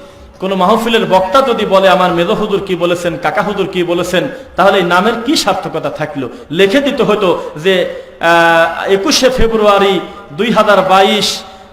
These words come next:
সালেপুর লস্কর দিয়া যৌথ কাদিবাড়ি জামে মসজিদ প্রাঙ্গণে এক বিরাট দাদা হুজুরের গল্প প্রদর্শন করা হইবে", বলা হইবে। তাহলে মানুষ, শ্রোতা, বক্তা সবাই ওই মেধা নিয়ে চলে আসছে যে, "আমি দাদার গল্পটা শুনে আসি।" কিন্তু আপনার নামও দিবেন ওয়াজ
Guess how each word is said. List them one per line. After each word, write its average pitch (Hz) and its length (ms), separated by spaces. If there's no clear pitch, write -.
সালেপুর 226 720
লস্কর 202 480
দিয়া 190 220
যৌথ 214 340
কাদিবাড়ি 190 520
জামে 180 240
মসজিদ 180 420
প্রাঙ্গণে 190 520
এক 208 540
বিরাট 175 420
দাদা 165 200
হুজুরের 175 320
গল্প 156 400
প্রদর্শন 170 380
করা 143 200
হইবে", 123 280
বলা 139 180
হইবে। 415 300
তাহলে 220 180
মানুষ, 285 760
শ্রোতা, 240 320
বক্তা 220 380
সবাই 233 340
ওই 233 160
মেধা 220 280
নিয়ে 226 220
চলে 185 160
আসছে 175 220
যে, 180 60
"আমি 175 120
দাদার 170 280
গল্পটা 165 320
শুনে 143 260
আসি।" 113 200
কিন্তু 226 200
আপনার 247 220
নামও 262 360
দিবেন 294 340
ওয়াজ 226 160